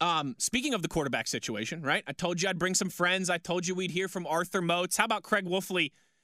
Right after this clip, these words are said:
and Missy Matthews as well, too? Here's a little audio from Steelers dot com, from Steelers T V. Uh, Missy Matthews, Mike Pursuta, Craig Wolfley, and our guy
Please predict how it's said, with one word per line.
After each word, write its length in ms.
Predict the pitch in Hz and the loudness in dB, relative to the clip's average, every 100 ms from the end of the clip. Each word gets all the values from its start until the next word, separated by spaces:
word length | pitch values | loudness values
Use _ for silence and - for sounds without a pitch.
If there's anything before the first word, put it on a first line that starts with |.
| _ | _
and 120 | 170 | -2
Missy 220 | 180 196 190 | 2 2 2
Matthews 580 | 180 185 185 160 143 - - _ | 2 2 0 -2 -2 -6 -10 _
as 240 | 165 170 147 | 0 0 0
well, 220 | 160 165 | 0 -2
too? 260 | - 180 151 | -2 -4 -2
Here's 240 | 190 196 | -2 0
a 80 | 208 | 0
little 260 | 185 214 202 | 0 -2 2
audio 420 | 202 208 202 208 | 2 2 0 -2
from 180 | 254 190 | -4 -2
Steelers 480 | - - 208 190 160 | -2 0 0 -2 0
dot 240 | 180 180 | 0 0
com, 280 | - 180 208 | 0 0 0
from 100 | 196 | -2
Steelers 380 | - 190 165 - | -4 -2 -2 -2
T 200 | 226 175 | -2 0
V. 300 | 170 185 196 - - | 0 0 -2 -10 -12
Uh, 100 | - 147 | -6 -2
Missy 240 | 165 190 | 0 2
Matthews, 480 | 180 175 202 220 - | 2 0 -2 -6 -6
Mike 280 | 180 151 151 | -2 -2 0
Pursuta, 480 | 135 - 202 220 262 _ _ _ _ _ _ | 0 0 2 0 -4 _ _ _ _ _ _
Craig 220 | - 156 | -2 0
Wolfley, 460 | 143 180 208 226 170 | 2 0 0 -2 0
and 80 | 147 | 0
our 140 | 160 | 0
guy 380 | 156 170 165 | 2 2 4